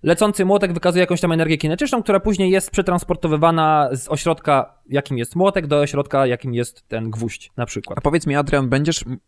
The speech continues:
Speaker 2: wspominał, mm, o tym, jak energia potem, na przykład wykonywana praca przekłada się na to, że powstaje ciepło?
Speaker 1: E, też, między innymi też.
Speaker 2: Okej, bo dobra, to jak,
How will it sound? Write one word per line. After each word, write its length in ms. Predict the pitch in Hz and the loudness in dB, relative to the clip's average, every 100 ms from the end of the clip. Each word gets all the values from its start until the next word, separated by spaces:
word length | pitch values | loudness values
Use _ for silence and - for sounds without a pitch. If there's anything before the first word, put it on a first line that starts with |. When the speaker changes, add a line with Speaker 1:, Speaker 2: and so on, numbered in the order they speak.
| - | -20
Speaker 2:
wspominał, 500 | - 131 135 135 131 | -8 -4 0 0 0
mm, 560 | - 127 123 120 120 | -2 -4 -4 -2 -4
o 140 | - 135 | -2 -2
tym, 260 | - 123 | 0 0
jak 280 | 120 123 - | 2 0 -2
energia 480 | - 123 117 117 117 | -4 0 2 2 0
potem, 560 | - 123 - 117 113 117 - - | 0 0 2 2 2 -2 -6 -10
na 80 | - | -6
przykład 240 | - - 117 | -2 -2 0
wykonywana 480 | 127 131 123 123 | 2 2 2 2
praca 360 | 120 120 - 120 - _ | 2 0 0 -2 -4 _
przekłada 400 | - - 127 120 | -8 -2 2 2
się 260 | 117 127 113 | 0 -2 -2
na 160 | 113 | -2
to, 140 | 113 110 | -4 -4
że 120 | 110 - - | -6 -8 -8
powstaje 360 | 117 - 110 | -6 -2 -2
ciepło? 480 | - 120 - 170 - _ _ _ _ _ _ - - | 0 0 2 0 0 _ _ _ _ _ _ -6 -2
Speaker 1:
E, 100 | - | 0
też, 300 | 110 - - | -2 -4 -6
między 220 | 139 127 | -4 -2
innymi 200 | 135 120 | -2 -4
też. 180 | 95 - | -8 -6
Speaker 2:
Okej, 260 | 123 123 107 | -2 0 2
bo 220 | 123 117 | 2 4
dobra, 260 | 135 117 | 4 2
to 160 | 110 135 | 2 4
jak, 160 | 131 | 4